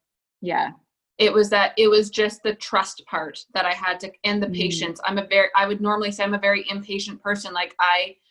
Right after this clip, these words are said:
Speaker 2: I try to be a manifester my whole life, like, make it
Speaker 1: Yeah.
Speaker 2: happen, make it happen. Man-, maybe Manny Jen, 'cause I had the energy there to go, go, go and do, do, do. But
Speaker 1: Right.
Speaker 2: really, truly,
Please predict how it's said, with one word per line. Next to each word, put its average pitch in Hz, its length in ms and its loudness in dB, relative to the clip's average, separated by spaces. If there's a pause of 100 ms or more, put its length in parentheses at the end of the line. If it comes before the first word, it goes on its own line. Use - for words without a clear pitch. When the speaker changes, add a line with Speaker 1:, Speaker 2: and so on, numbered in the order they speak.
(460)
Speaker 2:
I 208 340 6
try 208 380 4
to 208 140 -12
be 202 140 -8
a 190 60 -6
manifester 190 600 -8
my 175 120 -8
whole 180 260 -6
life, 165 300 -4
like, 165 180 -8
make 180 220 -6
it 180 120 -4
Speaker 1:
Yeah. 175 100 2
Speaker 2:
happen, 170 200 -2
make 175 180 -6
it 170 100 -8
happen. 180 200 -2 (340)
Man-, 269 300 2
maybe 285 220 2
Manny 247 280 2
Jen, 175 380 -2 (160)
'cause 202 100 -4
I 196 60 2
had 202 240 0
the 214 140 -2
energy 190 360 -6
there 170 260 -2 (120)
to - 100 -12
go, 180 240 -2
go, 175 200 -2
go 180 320 0
and 175 120 -4
do, 190 140 -14
do, 180 160 -6
do. 196 260 0
But 185 180 2 (320)
Speaker 1:
Right. 208 120 0
Speaker 2:
really, 240 400 4
truly, 240 720 -2